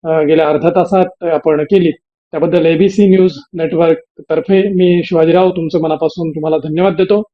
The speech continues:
आपण या भागामध्ये इथेच थांबूया, भेटूया पुढच्या भागात. Thank you.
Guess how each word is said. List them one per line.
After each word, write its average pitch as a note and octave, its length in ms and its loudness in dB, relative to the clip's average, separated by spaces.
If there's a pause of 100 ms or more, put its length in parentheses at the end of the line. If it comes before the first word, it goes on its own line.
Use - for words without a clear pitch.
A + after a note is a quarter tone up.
(400)
आपण E3 220 -4
या E3 200 2
भागामध्ये D#3+ 460 -2
इथेच F#3+ 220 0
थांबूया, F#3+ 380 0 (140)
भेटूया D#3+ 280 -2
पुढच्या D3 280 -4
भागात. A2+ 520 -10 (160)
Thank F3+ 240 0
you. E3+ 140 0